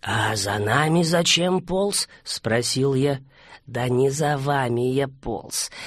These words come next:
Я этого изюбра уже неделю караулю. Только нашёл его ночлежку, а тут вы. Думаю, спугнёте зверя и шуму наделаете.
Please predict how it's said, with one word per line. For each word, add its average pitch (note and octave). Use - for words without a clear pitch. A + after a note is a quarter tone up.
Я D3
этого E3
изюбра D3+
уже D#3+
неделю D#3
караулю. C#3
Только F3+
нашёл F#3+
его E3+
ночлежку, F3+
а D3
тут A3
вы. E3
Думаю, F#3
спугнёте G3
зверя E3
и A#3
шуму E3+
наделаете. D3+